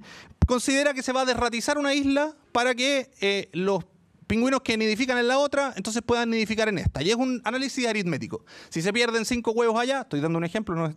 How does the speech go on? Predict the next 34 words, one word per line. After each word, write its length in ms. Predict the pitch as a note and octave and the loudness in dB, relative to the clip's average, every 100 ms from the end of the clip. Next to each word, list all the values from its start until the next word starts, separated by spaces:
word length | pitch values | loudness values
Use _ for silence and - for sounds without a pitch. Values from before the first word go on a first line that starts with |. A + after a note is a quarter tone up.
| - | -8
Si 140 | - | -6
se 80 | E3+ | -2
pierden 240 | G#3+ A3+ | 0 0
cinco 220 | A3 A#3 A#3 | -2 -2 0
huevos 280 | B3 B3 | 2 2
allá, 240 | C4 D4 D4+ - - | 2 0 -2 -6 -6
bueno, 200 | G#3 A3 | -2 0
los 80 | G#3 | 0
vamos 300 | G#3 G#3 G3 | 0 0 0
a 40 | |
ganar 240 | F#3 F3+ E3 | 0 0 0
acá. 240 | C#3+ - - _ - - - - | -2 -4 -6 _ -20 -20 -20 -12
Eh, 260 | - F#3+ F#3 - | 0 2 2 0
y 100 | B3+ | 0
se 140 | C#4+ | 2
basa 340 | E4+ E4+ B3 | 2 2 0
ese, 340 | B3 B3 A#3+ A3+ | 0 2 0 0
esa 320 | - G#3+ A#3 A#3 | -2 -2 0 0
medida 460 | A#3 A3 G#3+ C#4+ | 2 2 2 0
en 140 | - A#3 | 0 0
una, 240 | B3+ B3+ - | 2 0 0
en 120 | A3+ | -2
un 80 | A#3+ | -2
estudio 400 | A#3+ - D4 C#4+ | -2 -2 0 0
del 120 | C#4 | 0
doctor 300 | B3+ B3+ C#4+ | -2 -2 -2
Luna, 400 | C#4+ D#4+ F#3+ C#3+ | 0 2 0 -2
en 80 | D#3 | -2
un 200 | G#3 A3 | -2 -4
paper 440 | A3 - G3 A3 G#3+ | -4 -6 0 -2 2
que 100 | G#3 | 2
él 80 | |
había 260 | G#3 G3+ G3+ | 4 4 2
publicado. 500 | F3+ F#3 E3 - - | 2 0 0 -2 -10